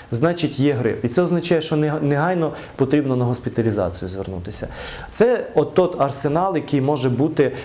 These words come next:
у нас використаний навіть в умовах амбулаторного кабінету, в умовах будь-якої лікарні, будь-якої поліклініки,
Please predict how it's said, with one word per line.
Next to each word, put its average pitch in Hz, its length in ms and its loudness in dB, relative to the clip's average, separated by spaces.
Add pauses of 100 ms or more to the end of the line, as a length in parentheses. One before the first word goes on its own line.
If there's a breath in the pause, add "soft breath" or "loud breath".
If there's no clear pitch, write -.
у - 80 0
нас 135 280 0
використаний 139 640 2
навіть 175 340 0
в 131 60 2
умовах 151 460 0
амбулаторного 131 680 2
кабінету, 104 600 -4
в 123 140 0
умовах 165 320 2
будь-якої 151 540 2
лікарні, 151 520 2
будь-якої 151 540 2
поліклініки, 131 760 2